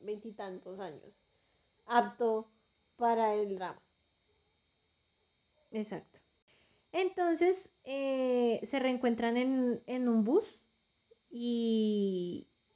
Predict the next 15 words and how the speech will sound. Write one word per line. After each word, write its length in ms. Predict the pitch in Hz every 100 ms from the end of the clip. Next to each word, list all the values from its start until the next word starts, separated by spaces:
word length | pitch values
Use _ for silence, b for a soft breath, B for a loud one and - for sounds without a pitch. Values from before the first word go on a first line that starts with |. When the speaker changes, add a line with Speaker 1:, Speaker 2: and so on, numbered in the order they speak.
| _ _ _
Speaker 2:
es 140 | 233 226
así 240 | 220 208
súper 340 | 233 220 226
emotivo 540 | 226 226 226 190 185 190
todo 180 | 202 202
el 140 | 202
tema. 320 | - 202 277 - _ _ _ _ _ _ _ _ _ _ _ _ _ _ _ _ _ _ _ _ _ _ _ _ _ _ _ _ _ _ _ _ _ 208
Ella 260 | 214 214
llora, 420 | 196 220 202 220 - _ _ _ _ _ _ _ _ _
él 200 | 208 196
llora. 340 | 175 190 - - _ _ _ _ _ _ _ _ _ _ _ _ -
Speaker 1:
En 140 | 214
un 140 | 208 202
bus. 200 | 202 202 _ _ _ _ _ _
Speaker 2:
Sí. 140 | -